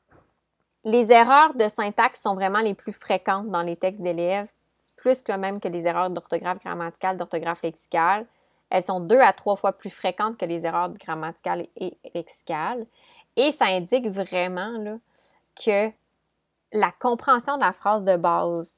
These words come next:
de ses propriétés, de la capacité à identifier les structures de la, la structure de la phrase, les groupes constituants, c'est vraiment ça qui est au cœur de la maîtrise, de la construction des phrases simples. Euh, et de toutes les règles de ponctuation, de l'orthographe des homophones. Donc,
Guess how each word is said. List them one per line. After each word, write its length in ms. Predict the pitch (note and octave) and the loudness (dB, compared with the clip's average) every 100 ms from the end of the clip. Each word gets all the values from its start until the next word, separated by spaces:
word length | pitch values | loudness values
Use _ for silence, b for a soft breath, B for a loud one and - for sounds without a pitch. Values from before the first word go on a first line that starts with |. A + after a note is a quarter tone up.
| - | -8
de 120 | E3+ | -8
ses 180 | - E3+ | -6 -8
propriétés, 880 | - B3+ - C#4 A#3 - G3+ G3 | -2 -4 -2 -2 -2 -2 -10 -10
de 60 | G3 | -10
la 100 | - | -8
capacité 540 | - A#3+ B3 B3 - | -4 -2 0 0 0
à 20 | B3+ | 0
identifier 400 | G3+ F#3 - G#3+ | 0 -6 -8 -8
les 80 | |
structures 420 | E3+ - B3 - A#3 | -8 -6 -8 -6 -4
de 60 | |
la, 100 | G#3 G3 - | -2 -4 -6
la 100 | F3+ | -6
structure 320 | - A#3+ C4 | -6 -2 0
de 60 | |
la 80 | A3 | 0
phrase, 340 | - G3 G3 F#3+ | 0 0 0 -2
les 140 | E3 | -6
groupes 220 | G3+ B3 | -4 -6
constituants, 420 | A#3+ G3+ - G#3+ A3 | -6 -10 -10 -10 -8
c'est 140 | F3+ | -6
vraiment 320 | F3 F3 F#3+ | -6 -4 -6
ça 260 | A3+ - A3+ | -8 -8 -8
qui 120 | - | -8
est 80 | F3+ | -10
au 80 | E3 | -8
cœur 240 | - F3+ | -2 -2
de 60 | F3 | -2
la 100 | F3 | -6
maîtrise, 380 | F3+ - F#3 F#3 | -10 -10 -10 -10
de 40 | |
la 60 | F3 | -10
construction 500 | F3 E3+ _ - F#3+ | -14 -20 _ -18 -14
des 120 | F3 | -14
phrases 300 | - - - | -10 -12 -12
simples. 280 | - - - _ B B B B B B B - | -16 -18 -18 _ B B B B B B B -8
Euh, 420 | - - - - - - _ | -6 -6 -8 -10 -12 -20 _
et 140 | A3 | 0
de 100 | F#3 | 0
toutes 220 | F3+ B3 G#3 | 2 0 2
les 120 | F3 | 2
règles 200 | F3+ F3+ | 2 2
de 100 | - | -2
ponctuation, 880 | - G#3 F3+ - G3+ D#3+ - F#3 F3+ | 2 2 2 0 2 2 0 -6 -4
de 60 | |
l'orthographe 420 | F3 - E3+ F#3+ | -6 -6 -6 -4
des 220 | F#3 F3 E3+ | -4 -4 -6
homophones. 440 | E3+ E3+ - - | -8 -8 -10 -2
Donc, 240 | F#3 D4 | 2 2